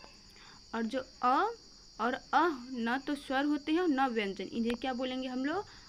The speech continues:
अयोग वाह कहते हैं। So students, आज के लिए इतना ही। अब हम लोग next video में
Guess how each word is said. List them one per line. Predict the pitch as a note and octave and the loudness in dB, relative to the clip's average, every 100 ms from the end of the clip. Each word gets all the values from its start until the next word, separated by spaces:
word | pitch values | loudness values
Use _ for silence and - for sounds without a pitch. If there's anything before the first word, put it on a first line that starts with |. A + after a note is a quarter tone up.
| - | -10
अयोग | - A3+ D4 F4+ - - - - - | -4 -2 0 -2 -6 -18 -20 -16 -2
वाह | G#3+ A3+ G3+ | 2 2 0
कहते | A3+ A3 G#3 | -8 -8 -6
हैं। | G#3 G#3+ G3 - - - - - - - - - - - - - - - - - - | -6 -6 -8 -14 -20 -20 -20 -18 -18 -18 -20 -20 -20 -20 -20 -20 -14 -14 -12 -16 -8
So | C4 | -6
students, | B3+ B3+ C#4+ G#4+ - - - | -4 -2 -2 -2 -6 -4 2
आज | B3+ C4+ | 2 0
के | C#4 | -2
लिए | C#4 | -2
इतना | C4+ D4 | 0 2
ही। | D4+ F#4 - | 2 2 0
अब | B3 | -4
हम | A#3 B3 | -2 0
लोग | C#4+ D#4 | 2 4
next | C#4 D4+ - | 2 0 -6
video | A#3 A#3+ | -2 -2
में | A3 A#3 | 0 0